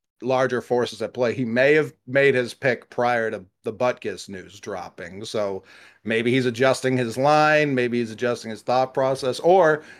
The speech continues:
he just knows the Bulls are that, or the Bulls, the Bears are that bad, they're not <laughs> gonna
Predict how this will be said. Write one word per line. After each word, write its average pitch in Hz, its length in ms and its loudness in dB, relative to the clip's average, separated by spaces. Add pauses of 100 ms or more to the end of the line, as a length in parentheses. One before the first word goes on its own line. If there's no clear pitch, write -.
he 170 80 2
just 147 140 -6
knows 151 180 2
the 120 80 -12
Bulls 143 260 2
are 131 80 -2
that, 123 380 0
or 127 140 -2
the 95 80 -16
Bulls, 92 380 -16 (240)
the 131 80 -6
Bears 143 380 4
are 131 80 -2
that 131 240 0
bad, 127 280 2
they're 110 140 -6
not 131 240 -2
<laughs> - 160 -12
gonna 170 400 0